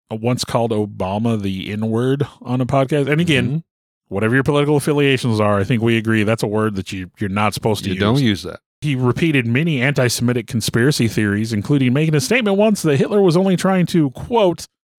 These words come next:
Speaker 1: "clean Germany, clean it of its parasites and of the fleas."
Speaker 2: Wow.
Speaker 1: Uh,
Speaker 2: Mm-hmm.
Speaker 1: but also,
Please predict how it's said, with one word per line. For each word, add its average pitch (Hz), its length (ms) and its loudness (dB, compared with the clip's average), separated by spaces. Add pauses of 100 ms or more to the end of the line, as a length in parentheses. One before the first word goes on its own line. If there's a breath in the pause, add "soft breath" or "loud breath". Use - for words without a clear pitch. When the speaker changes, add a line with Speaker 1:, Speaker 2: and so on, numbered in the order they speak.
(140)
Speaker 1:
"clean 254 500 2
Germany, 143 600 2 (340)
clean 269 280 0
it 240 100 2
of 180 160 2
its 160 140 -2
parasites 147 640 0
and 127 140 0
of 113 160 0
the 113 60 0
fleas." 98 680 -4 (240)
Speaker 2:
Wow. 117 760 -6
Speaker 1:
Uh, 117 60 -8 (460)
Speaker 2:
Mm-hmm. 120 60 -8
Speaker 1:
but 220 160 0
also, 247 480 2